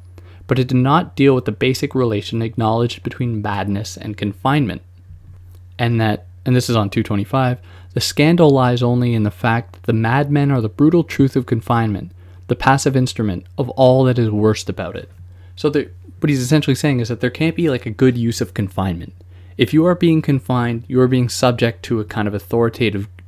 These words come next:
you know, power mechanism. And this is before he develops his idea of the panopticon.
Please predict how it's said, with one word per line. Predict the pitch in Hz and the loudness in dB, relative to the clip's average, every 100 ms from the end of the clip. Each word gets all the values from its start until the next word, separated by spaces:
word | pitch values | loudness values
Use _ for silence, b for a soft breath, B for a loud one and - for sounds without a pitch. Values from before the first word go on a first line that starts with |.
| - - - | -20 -12 -6
you | 98 | -4
know, | 85 - - | -6 -10 -16
power | - 127 131 | -4 0 2
mechanism. | 113 101 - 95 95 92 98 B B B B | 2 -2 -4 -6 -4 -4 -6 B B B B
And | - 175 | 0 2
this | 175 | 2
is | 131 | -2
before | 127 - 135 | -2 2 2
he | 123 | 2
develops | 113 110 104 - | 0 -4 -6 -8
his | 107 | -4
idea | 98 104 95 | -4 -2 -6
of | |
the | 92 | -8
panopticon. | 92 107 117 - - 78 76 | -6 -4 -4 -8 -10 -8 -8